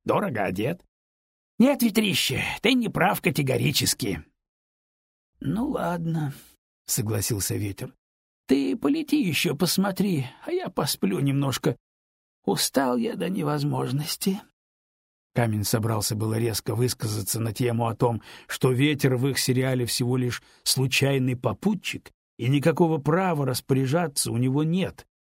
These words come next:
Но внезапно испытал острый приступ жалости к приятелю Шалопуту. Ну, попал парень в беду, побили его, в клочья разодрали. Приполз он сюда к двум старым друзьям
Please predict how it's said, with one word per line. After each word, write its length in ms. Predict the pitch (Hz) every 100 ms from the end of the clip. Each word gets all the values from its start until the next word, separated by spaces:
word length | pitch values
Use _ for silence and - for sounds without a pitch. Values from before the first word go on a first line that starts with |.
| _ _ _ _ -
Но 100 | 104
внезапно 560 | 113 123 170 170 147
испытал 460 | 135 - 139 151 165
острый 320 | 185 - 175
приступ 500 | 147 156 143 - 127
жалости 760 | 117 139 135 117 98 - 95 - - -
к 120 | -
приятелю 640 | 135 120 117 98 107 104
Шалопуту. 640 | 98 110 117 113 98 - - _ _ _ _ -
Ну, 80 |
попал 440 | - 214 185 247 202
парень 380 | 151 170 185 120
в 120 | 92
беду, 500 | 95 90 95 127 139 _
побили 540 | - 214 95 98 117 131
его, 440 | 143 135 139 135 _
в 120 | -
клочья 580 | - 127 120 120 - 127
разодрали. 640 | 123 131 127 131 127 127 - - - -
Приполз 640 | 175 196 175 185 190 -
он 120 | 180
сюда 340 | 147 175 170 170
к 100 | 135
двум 260 | 131 170
старым 460 | 151 - 165 165 156
друзьям 640 | 147 147 123 139 147 143